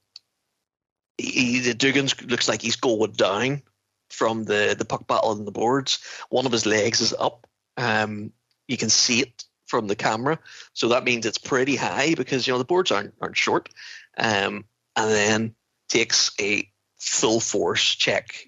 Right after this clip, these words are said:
to the head. And the even worse part is, obviously, his head makes contact with the boards, but the, the angle it happens,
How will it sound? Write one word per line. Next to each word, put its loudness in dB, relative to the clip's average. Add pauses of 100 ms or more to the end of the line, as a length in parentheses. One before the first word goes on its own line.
to -2
the 2
head. 2 (460)
And -2
the -6
even 2
worse 4
part 2
is, 0
obviously, 2
his 2
head 2
makes -2
contact -4 (420)
with -2
the -4
boards, 0 (460)
but -2 (480)
the, 2
the 0
angle 2
it 2
happens, -2